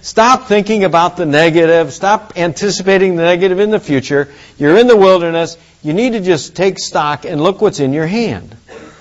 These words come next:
Look what you've already got. God looks at Moses and sees what he can accomplish. Look at what you've got, okay?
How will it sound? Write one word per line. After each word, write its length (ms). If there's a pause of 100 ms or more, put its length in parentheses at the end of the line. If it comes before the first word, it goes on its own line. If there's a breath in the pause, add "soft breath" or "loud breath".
(120)
Look 220
what 160
you've 100
already 220
got. 400 (2000 soft breath)
God 280
looks 240
at 100
Moses 400
and 220
sees 340
what 140
he 40
can 160
accomplish. 480 (300 soft breath)
Look 500
at 140
what 300
you've 100
got, 320 (240)
okay? 360